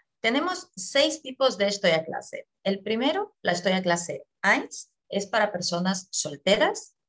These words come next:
sin hijos. Después tenemos la Steuerklasse dos, que es para, para madres o madres solteras. La tres y la cinco son, eh, Steuerklasse combinadas. ¿Eso qué quiere decir?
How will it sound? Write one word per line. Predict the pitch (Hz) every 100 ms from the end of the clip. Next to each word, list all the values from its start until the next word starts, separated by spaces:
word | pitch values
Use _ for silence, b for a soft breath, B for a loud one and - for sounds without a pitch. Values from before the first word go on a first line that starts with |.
| _ _
sin | - 156
hijos. | 151 - - - _ B B B B
Después | 196 180 175 240 285 311 - _
tenemos | - 185 208 220
la | 185
Steuerklasse | 185 180 175 170 160 - 147 _
dos, | 233 277 311 -
que | 185
es | 175 -
para, | 160 156 156 -
para | 156
madres | 151 160 175 170
o |
madres | 156 151 175
solteras. | 277 277 311 320 349 - - b b b _ _
La | 190 190 185 185 _
tres | - 320 233 - - - - _ _ _ _ _
y | 240
la | 262 277
cinco | - 311 311 - 320 339
son, | - - 233 269 - _ _ _
eh, | 196 196 185 180 180 170 170
Steuerklasse | 170 - 214 240 240 226 226 247 - _
combinadas. | 226 240 240 226 196 160 - - -
¿Eso | 196 233
qué | 226 214
quiere | 202 180
decir? | 175 170 - 320